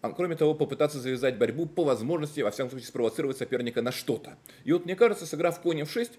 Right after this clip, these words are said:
Дин Лежень хотя бы отчасти этого добился. Но Ян Непомнящий быстро отреагировал, он не стал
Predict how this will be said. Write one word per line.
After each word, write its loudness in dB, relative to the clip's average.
Дин -4
Лежень 2
хотя -4
бы 2
отчасти -4
этого -4
добился. -6
Но -2
Ян 0
Непомнящий -6
быстро -6
отреагировал, -2
он -2
не -6
стал 0